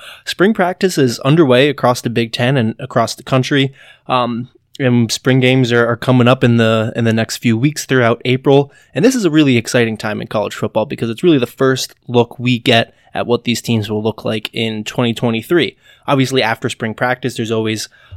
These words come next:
um, some more transfer portal activity, and the members of the latest recruiting class who weren't early enrollees, they're jo-, they will join their teams this summer. So, um, still a little bit of shuffling to do as far as rosters go, but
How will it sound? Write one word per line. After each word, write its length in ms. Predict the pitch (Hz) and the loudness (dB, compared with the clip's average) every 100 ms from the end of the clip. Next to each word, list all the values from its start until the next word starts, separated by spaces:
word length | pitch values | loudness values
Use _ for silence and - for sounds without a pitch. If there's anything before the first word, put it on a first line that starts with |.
| - | -6
um, 240 | 117 113 | -4 -2
some 220 | - 123 | -2 0
more 380 | 117 117 113 113 | 4 4 4 0
transfer 500 | - - 117 113 - | -6 -4 -2 -2 -4
portal 360 | 110 123 113 110 | 0 0 2 0
activity, 640 | 104 170 165 175 170 - | 0 0 2 0 0 -2
and 340 | 127 120 120 - | -2 0 -2 -6
the 300 | 117 120 113 | -4 0 2
members 340 | 117 117 117 | 0 0 0
of 140 | 117 107 | -2 -2
the 160 | 117 | -2
latest 420 | 117 120 120 117 - | -2 -2 -2 -2 -8
recruiting 340 | - 135 127 | -2 0 0
class 340 | - 123 120 | 0 -2 -2
who 280 | - 120 120 - _ - | 0 0 0 -6 _ 0
weren't 260 | 135 135 | 2 2
early 220 | 135 131 | 2 2
enrollees, 540 | 127 123 123 127 127 117 | 2 2 2 2 0 -2
they're 160 | 120 | -4
jo-, 260 | 113 120 120 131 | -2 -2 -2 0
they 180 | 120 | 0
will 180 | 117 117 | 2 0
join 260 | 110 117 110 | 0 0 2
their 180 | 110 110 | 0 -2
teams 520 | - 123 120 123 - _ - _ - | 0 0 0 -2 -8 _ -20 _ -4
this 220 | 127 123 | -4 0
summer. 320 | 135 131 135 | 0 2 0
So, 480 | 127 123 120 117 120 | 2 4 4 2 -2
um, 340 | 117 113 113 | -2 -2 -2
still 320 | 127 - 233 165 | -4 4 4 4
a 60 | |
little 180 | 160 160 | 0 2
bit 140 | 151 | 2
of 60 | 147 | 0
shuffling 340 | - 123 135 131 | -2 -2 -2 -4
to 80 | |
do 180 | 127 127 | -2 -2
as 100 | 120 | -2
far 160 | 123 117 | -2 -2
as 100 | 107 | -2
rosters 440 | 110 110 131 120 | -6 -6 -6 -6
go, 220 | - 120 | -4 -4
but 300 | 120 117 - | -2 -2 -2